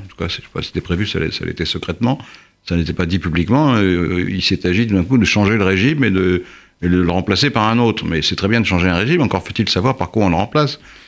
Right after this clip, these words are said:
Et si ça aboutit à une anarchie militaire comme aujourd'hui, c'est pas une très bonne idée.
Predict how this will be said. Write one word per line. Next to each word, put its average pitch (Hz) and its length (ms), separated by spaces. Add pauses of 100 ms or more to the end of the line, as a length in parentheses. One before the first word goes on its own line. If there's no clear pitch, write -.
(220)
Et 85 240
si 87 160
ça 90 300
aboutit 85 280
à 104 60
une 90 120
anarchie 90 520
militaire 85 500
comme 85 160
aujourd'hui, 82 420
c'est - 140
pas 95 140
une 90 100
très 85 140
bonne 90 140
idée. 85 200